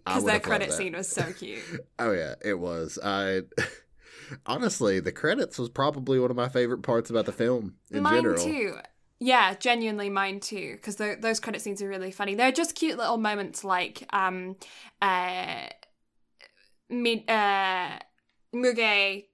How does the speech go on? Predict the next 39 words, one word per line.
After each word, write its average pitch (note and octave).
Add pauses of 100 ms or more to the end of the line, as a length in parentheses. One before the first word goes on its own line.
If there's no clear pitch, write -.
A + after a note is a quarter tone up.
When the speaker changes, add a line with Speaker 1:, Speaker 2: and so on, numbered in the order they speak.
(420)
Speaker 2:
talking A3+
to A3
her G#3+
best G3
friend F#3+
about F#3+
the G3+
fact F#3+
that G3
they G3
held G3+
hands G3
and, F#3 (360)
um, F#3
that G3+ (120)
they A3+
confessed G#3
their G#3
love G3+
for G3+
each D#3+
other, F3+
and F3+
her G#3+
best A3+
friend B3
getting C#4+
really D#4+
excited D4+
and A3
happy D4+
for G3+
her. F#3 (340)
And A3
then G#3
there's G#3+
another G#3
one G3
of, G3